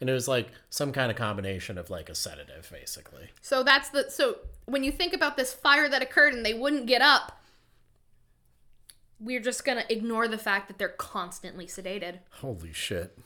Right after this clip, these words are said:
Speaker 2: Holy fucking shit.
Speaker 1: What are we doing here, guys? <laughs>
Speaker 2: And also, Allegra and I were discussing it. Here's just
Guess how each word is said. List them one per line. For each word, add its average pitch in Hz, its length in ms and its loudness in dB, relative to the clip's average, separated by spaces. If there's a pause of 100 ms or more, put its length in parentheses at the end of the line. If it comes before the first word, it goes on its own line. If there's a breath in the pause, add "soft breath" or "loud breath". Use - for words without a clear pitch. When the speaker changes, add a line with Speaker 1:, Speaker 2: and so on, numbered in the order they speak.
Speaker 2:
Holy 370 580 2 (160)
fucking 311 480 -2
shit. 180 320 -6 (180 loud breath)
Speaker 1:
What 143 160 -2
are 165 60 2
we 156 120 -2
doing 131 560 -2
here, 95 220 -10
guys? 107 580 -4
<laughs> - 40 2 (600 loud breath)
Speaker 2:
And 311 140 6
also, 311 600 4 (380)
Allegra 285 340 4
and 330 60 4
I 311 120 6
were 302 80 4
discussing 285 500 -4
it. - 220 -8 (160)
Here's 302 360 0 (720)
just 277 360 0